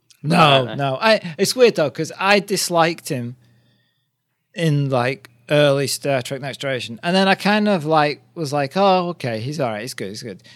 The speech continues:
Speaker 1: And now I've gone back to hating him.
Speaker 2: It became a thing, though, didn't it, for a while in eighties shows to have a, a, an incredibly brainy kid in the cast.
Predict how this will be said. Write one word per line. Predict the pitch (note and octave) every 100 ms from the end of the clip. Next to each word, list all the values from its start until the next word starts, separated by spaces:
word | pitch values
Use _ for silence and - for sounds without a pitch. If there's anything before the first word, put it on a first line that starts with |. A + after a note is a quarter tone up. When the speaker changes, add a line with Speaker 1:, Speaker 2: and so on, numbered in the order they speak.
| _ -
Speaker 1:
And | D3+
now | D#3+
I've | C#3+
gone | D#3 D3
back | C#3+ C#3+ A#2+
to | B2
hating | A2+ C3 A#2+ A#2
him. | A2+ F#2 _ _ _ _ _ _ _ _ _ -
Speaker 2:
It | D#4
became | A#3+ A3 D#4+ C4
a |
thing, | - C4 C4 A#3
though, | C#3
didn't | C#3+ F3+ F3
it, | C#3
for | - B2
a |
while | A2 G2+ F#2+
in | B2+ B2+ C3
eighties | C3+ B2 C#3
shows | - B2+ A2+ -
to | C3
have | C#3 C3
a, | C3+ C3
a, | C#3 C3+ C3 - _ _ _ C#3
an |
incredibly | C#3+ C#3 D3+ C#3 C#3+
brainy | A#2 C#3 C3+ C3 B2+
kid | - D#3+ A2+ - _
in | A#2
the | A2
cast. | - B2 A2 -